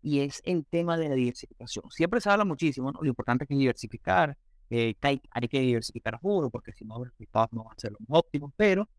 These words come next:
la realidad es que, eh, yo sigo a dos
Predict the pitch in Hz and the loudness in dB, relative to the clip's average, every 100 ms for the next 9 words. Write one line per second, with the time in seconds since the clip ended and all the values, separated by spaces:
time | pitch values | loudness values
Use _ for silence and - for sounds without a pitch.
0 | _ _ _ - 127 123 120 123 127 - | _ _ _ -2 0 2 2 2 0 -2
1 | 156 160 - _ _ - 127 123 117 113 | -2 -2 -4 _ _ -4 0 2 0 -4
2 | - - 131 - 165 165 151 - _ _ | -8 -4 -2 0 2 4 4 0 _ _
3 | _ - 131 143 | _ 2 2 2